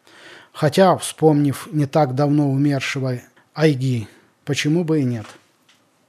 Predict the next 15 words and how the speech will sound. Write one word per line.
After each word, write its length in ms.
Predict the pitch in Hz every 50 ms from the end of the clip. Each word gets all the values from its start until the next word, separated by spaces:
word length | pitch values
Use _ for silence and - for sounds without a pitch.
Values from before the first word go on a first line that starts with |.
| _ _ _
Что 240 | - - - 175 175
же 100 | 156 170
касается 560 | 160 180 165 - 190 185 180 165 - - 170 156
страстности, 720 | - - - 170 190 202 196 - - 139 123 - - - 131
даже 300 | 117 151 151 139 151 147
пристрастия 720 | - 151 151 - - - 175 190 202 175 - - - 143 131
к 100 | - -
миру, 380 | 170 185 196 151 120 110 101 - -
которым 460 | - 143 135 - 160 151 143 139 131
в 40 | 120
высшей 340 | 135 160 156 - - 147 139
степени 500 | 135 - - 175 175 165 - 131 127 131
наделён 500 | 131 131 131 123 139 139 151 147 135 131
герой 300 | 123 143 143 143 143 135
Миронова, 640 | 131 135 135 135 147 160 151 127 110 107 104 101